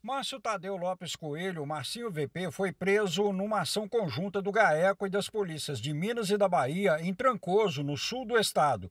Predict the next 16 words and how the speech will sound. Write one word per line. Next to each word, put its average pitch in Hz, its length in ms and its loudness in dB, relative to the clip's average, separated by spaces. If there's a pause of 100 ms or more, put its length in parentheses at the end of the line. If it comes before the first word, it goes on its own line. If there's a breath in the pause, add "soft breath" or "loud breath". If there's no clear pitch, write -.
(460 soft breath)
Uma 185 140 0
pistola 190 480 2
calibre 175 420 0
nove 165 320 0
milímetros, 165 760 -4 (140)
quatro 196 400 4
carregadores 160 800 2
e 151 80 -6
porções 202 480 -2
de 185 100 -6
substância 175 640 -2
semelhante 175 540 0
à 196 40 2
maconha 170 540 0 (220 soft breath)
foram 196 260 2
apreendidos. 180 840 0